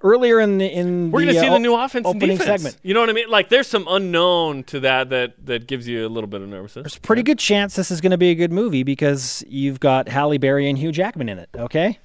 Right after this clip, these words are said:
Speaker 1: And it's X-Men.
Speaker 2: Oh, because it's Days of Future Past?
Speaker 1: Yes.
Speaker 2: Yeah. Now, now Halle Berry used to be really awesome. Like,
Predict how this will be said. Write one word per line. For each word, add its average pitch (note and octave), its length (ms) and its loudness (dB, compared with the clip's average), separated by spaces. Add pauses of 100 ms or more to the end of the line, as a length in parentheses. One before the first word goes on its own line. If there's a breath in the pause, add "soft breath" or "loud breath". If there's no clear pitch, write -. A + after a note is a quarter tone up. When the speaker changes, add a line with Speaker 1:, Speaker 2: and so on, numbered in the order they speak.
(280)
Speaker 1:
And C3 120 -4
it's C#3 160 -6
X-Men. A2 440 -10 (240)
Speaker 2:
Oh, D3+ 140 -2
because C3 300 -6
it's A#2 120 -12
Days C3+ 180 -4
of G#2+ 80 -16
Future - 220 -14
Past? B2+ 240 -8
Speaker 1:
Yes. F3+ 360 0
Speaker 2:
Yeah. A#2+ 260 -2 (640 soft breath)
Now, D3+ 320 -4
now D#3+ 160 -6
Halle A#3+ 280 -4
Berry E3 500 0
used G#3+ 320 -6
to D3+ 80 -10
be A#2 380 -2 (120)
really B2 360 -4
awesome. G2 460 -8 (100)
Like, B2 340 -4